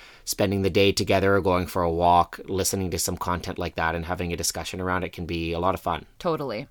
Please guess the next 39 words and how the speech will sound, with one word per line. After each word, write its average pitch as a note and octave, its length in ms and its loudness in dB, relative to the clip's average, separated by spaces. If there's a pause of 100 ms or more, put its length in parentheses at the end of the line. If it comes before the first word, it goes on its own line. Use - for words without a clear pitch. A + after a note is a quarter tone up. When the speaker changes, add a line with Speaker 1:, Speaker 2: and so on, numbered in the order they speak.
Speaker 2:
And F#3 360 -2
we G#3+ 120 0
don't A3+ 240 2
necessarily F#3+ 440 2
wanna D#3+ 320 2
be E3+ 320 0
your F3+ 240 2
relationship E3+ 840 -2
role D3+ 180 2
models. F3+ 800 2
The E3+ 120 -2
way E3+ 180 2
we D3+ 300 -6
go D#3+ 180 -6
about E3 320 -2
doing E3 300 -2
things G3 440 0 (400)
isn't F3 320 0
for D3 460 0
everyone. C#3 600 -2 (340)
And E3 180 -2
so D3+ 440 2
this F#3+ 200 -2
is F#3 120 -6
kind F3+ 200 0
of E3 120 -2
a E3+ 80 0
blueprint D#3 580 -4
for F3+ 100 -10
you D#3 120 -4
to D#3+ 80 -6
think D3+ 240 -4
about E3 240 0
and D#3 180 -2
to - 80 -10
get - 220 -2
started F3 400 -4
on, G#3+ 260 4
but, E3+ 240 2